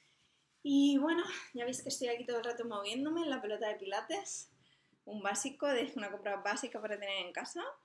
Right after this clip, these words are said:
Y nada más, estas han sido nuestras experiencias. Em, quería hacer este vídeo también para pediros recomendaciones de otras tiendas online que os hayan ido guay a vosotras a la hora de comprar ropita para bebé, porque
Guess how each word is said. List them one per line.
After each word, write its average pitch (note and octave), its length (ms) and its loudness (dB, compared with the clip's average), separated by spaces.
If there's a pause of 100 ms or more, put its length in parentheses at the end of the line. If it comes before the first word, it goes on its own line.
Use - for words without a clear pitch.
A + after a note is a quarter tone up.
(540)
Y A#3+ 400 2
nada G#3+ 240 4
más, D4 280 2
estas B3+ 280 -4
han C4 100 2
sido B3+ 220 2
nuestras A#3+ 300 -6
experiencias. A#3+ 960 -2
Em, G#3 640 -2 (180)
quería A3+ 240 4
hacer C4 140 -4
este C4+ 180 -4
vídeo C4 180 -2
también C4+ 340 0
para B3+ 220 0
pediros A3 340 -2
recomendaciones A#3+ 840 -6
de A3 100 -2
otras A3+ 200 -6
tiendas A3+ 380 -8
online A#3+ 540 0 (420)
que G#3+ 280 6
os F#3+ 220 0
hayan F#3+ 280 0
ido G#3 440 0
guay G3+ 440 2
a F#3 240 0
vosotras G#3 640 -4
a G3 80 -6
la F3 140 -4
hora F3+ 140 -4
de F#3 100 -4
comprar F3+ 400 -6
ropita F3 360 -8
para D#3+ 260 -4
bebé, A3+ 380 0
porque F3+ 540 -6